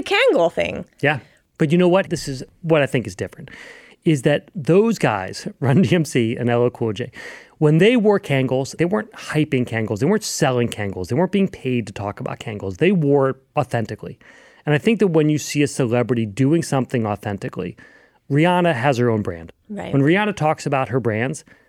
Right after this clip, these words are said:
Speaker 2: it is very clear that she is heavily involved with that. It is very authentic to her. She's making these products. I think that that celebrity or influencer plus authenticity makes sense to me.
Speaker 1: Yeah.
Speaker 2: Actually, if you read, it's funny, I'm thinking about this now. If you read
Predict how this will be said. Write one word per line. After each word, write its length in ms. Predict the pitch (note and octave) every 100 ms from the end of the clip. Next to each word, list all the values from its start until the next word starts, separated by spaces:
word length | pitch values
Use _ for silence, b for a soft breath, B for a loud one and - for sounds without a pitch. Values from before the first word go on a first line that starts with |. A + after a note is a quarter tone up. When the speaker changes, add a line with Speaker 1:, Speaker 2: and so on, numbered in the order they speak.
| b -
Speaker 2:
it 120 | F3
is 100 | F#3+
very 220 | D3+ F3+ F#3
clear 240 | - D#3+
that 120 | C#3
she 220 | - -
is 100 | G3 -
heavily 540 | - E3 D#3+ E3 D3+
involved 340 | B2 A2 A#2+
with 80 | G2+
that. 140 | G2 A#2+
It 40 |
is 80 | C#3
very 200 | E3+ F#3
authentic 460 | E3 - D3+ D#3
to 60 | C3+
her. 100 | C#3
She's 240 | - D3+
making 580 | A#2 A2 D#3 D#3 A2+ A2+ -
these 160 | A#2+
products. 480 | - A2 G#2 - - B B B B B -
I 80 | E3
think 180 | A#3 G3
that 260 | F3+ -
that 280 | E3 D#3 -
celebrity 680 | - D#3+ C3+ F3 F3+ G3 F#3+
or 120 | C3+
influencer 640 | C#3+ F#3+ F#3 F#3 E3+ D#3+ -
plus 360 | - F3 F3
authenticity 840 | E3+ D#3 E3 C#3 D#3+ - F#3+ F#3+ - _ C3+
makes 220 | C3+ -
sense 240 | A2+ A2
to 80 | -
me. 180 | - - B B B B _ _
Speaker 1:
Yeah. 300 | G#3+ G3 F#3 B B B B -
Speaker 2:
Actually, 260 | D#3 C#3+
if 120 | A#2+
you 80 | C#3
read, 240 | B2 C#3+ B2
it's 80 |
funny, 180 | - C3
I'm 60 | G#2
thinking 180 | B2 A2+
about 140 | G#2+
this 100 | -
now. 180 | C3+ C3
If 140 | D3+ C#3
you 100 | C#3+
read 480 | B2+ C#3+ C#3 C3